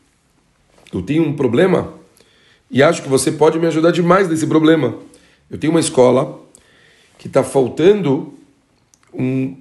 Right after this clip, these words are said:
masguiach, um responsável que vai verificar que tudo na escola vai tá funcionando da melhor forma possível. Como grande rabino, meu trabalho é garantir que tudo vai tá do melhor jeito possível, mas eu não vou ter, não tenho como tá na escola.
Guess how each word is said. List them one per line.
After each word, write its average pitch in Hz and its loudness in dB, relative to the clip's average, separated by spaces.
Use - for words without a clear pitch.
masguiach, 127 0
um 135 -2
responsável 143 0
que - -12
vai 135 2
verificar 147 0
que 151 -6
tudo 202 2
na 175 2
escola 156 2
vai 135 0
tá 147 -2
funcionando 139 -4
da 139 -2
melhor 135 0
forma 135 -2
possível. 123 -6
Como 113 -4
grande 170 4
rabino, 156 -2
meu 131 2
trabalho 131 2
é 175 2
garantir 160 0
que 165 -6
tudo 208 -2
vai 165 2
tá 180 2
do 156 -6
melhor 151 0
jeito 147 0
possível, 117 -4
mas 113 0
eu 131 2
não 135 0
vou 156 -2
ter, - -6
não 139 -6
tenho 175 -2
como 160 -4
tá 160 -4
na 160 -4
escola. - -6